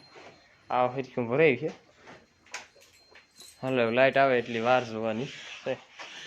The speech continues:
માંડવીમાં બલૂન હાકે, પણ તડકોય ગજબનો છે,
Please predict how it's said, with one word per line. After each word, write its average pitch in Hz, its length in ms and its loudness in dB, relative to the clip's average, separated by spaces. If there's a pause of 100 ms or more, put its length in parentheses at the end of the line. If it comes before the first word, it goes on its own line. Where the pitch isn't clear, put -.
(1300)
માંડવીમાં 208 680 6
બલૂન 214 320 8
હાકે, 240 340 8 (640)
પણ 170 260 4
તડકોય 202 560 6
ગજબનો 196 640 8
છે, 202 160 2